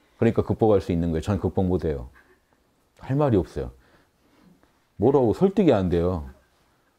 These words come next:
"몰라 하세요." 할 수도 없고, "그놈의 몰라 작작해라." 이러면 할 말 없잖아요. 그러니까 몰라도 스카이 나와서 잘 되는 거예요. 이러면 또 할 말 없잖아요.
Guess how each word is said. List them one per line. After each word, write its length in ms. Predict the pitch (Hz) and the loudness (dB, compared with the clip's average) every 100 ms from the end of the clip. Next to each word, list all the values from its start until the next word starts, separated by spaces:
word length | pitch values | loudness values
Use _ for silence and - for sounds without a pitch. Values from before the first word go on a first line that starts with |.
| _ _ _ - | _ _ _ -2
"몰라 340 | 104 113 113 | 2 4 2
하세요." 300 | 107 113 101 | 0 2 2
할 100 | 107 | 2
수도 280 | - - 90 | -2 -2 -2
없고, 280 | 82 85 78 _ _ _ _ _ _ _ - | -2 -8 -10 _ _ _ _ _ _ _ -4
"그놈의 360 | 110 107 104 | 0 4 4
몰라 420 | 90 104 95 82 78 _ | 4 2 2 0 -4 _
작작해라." 540 | - 85 98 90 87 92 | -12 -2 0 2 2 2
이러면 300 | 110 104 95 | 2 0 -2
할 120 | 123 | -2
말 160 | 127 98 | 0 0
없잖아요. 320 | - 76 73 - - - - - - - - | -2 -8 -10 -12 -16 -16 -18 -20 -20 -20 -6
그러니까 460 | 147 151 104 65 - - - _ - _ - _ - | 2 2 2 -2 -10 -20 -20 _ -20 _ -20 _ -4
몰라도 600 | 110 139 135 123 120 101 | 2 4 4 4 2 2
스카이 320 | - 139 175 139 | -2 -2 2 4
나와서 260 | 113 107 | 4 2
잘 180 | 101 92 | 0 2
되는 240 | 95 92 | 2 2
거예요. 180 | 85 92 | 2 4
이러면 220 | 131 139 | 4 4
또 120 | 147 151 | 4 2
할 120 | 151 | 2
말 160 | 143 117 | 2 2
없잖아요. 400 | - 87 78 | 0 -8 -8